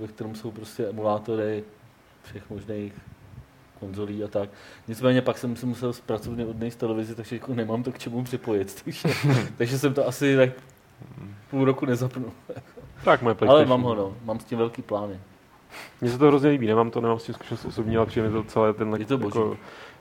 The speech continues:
Speaker 2: žijeme v úžasné nové době. A ještě tady P S má dneska Grigar antistresové koule, tak to bych rád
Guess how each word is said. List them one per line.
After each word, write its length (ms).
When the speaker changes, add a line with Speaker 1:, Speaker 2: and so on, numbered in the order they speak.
Speaker 2:
žijeme 320
v 120
úžasné 360
nové 220
době. 220
A 100
ještě 280
tady 200
P 240
S 80
má 140
dneska 260
Grigar 300
antistresové 680
koule, 260
tak 120
to 80
bych 160
rád 160